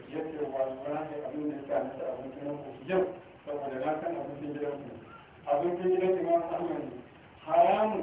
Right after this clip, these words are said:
ko shi Buhari ba ta taɓa ko gidan ba. Yau shekara ta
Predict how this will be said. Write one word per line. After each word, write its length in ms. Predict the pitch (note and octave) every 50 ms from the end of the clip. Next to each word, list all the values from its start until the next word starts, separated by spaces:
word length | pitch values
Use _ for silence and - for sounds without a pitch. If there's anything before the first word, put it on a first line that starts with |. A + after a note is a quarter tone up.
| -
ko 240 | - - A#3 A3 A3
shi 120 | A3+ - A3+
Buhari 420 | A3 G3 G3+ G#3 G#3 G3+ G3+ G3+
ba 80 | G3 F#3+ F#3+ F3
ta 180 | E3+ F3 F#3+
taɓa 280 | F#3+ F#3 E3+ E3+ E3 E3
ko 120 | E3 E3 D#3
gidan 260 | D#3+ E3 E3 D#3+ D3+
ba. 120 | - - - - - - - - - - -
Yau 280 | - - E3 G3 G#3 G#3+
shekara 500 | G#3 F3+ F3+ F3 F3 G3+ F#3+ F3+ F3 E3+
ta 100 | F3 F3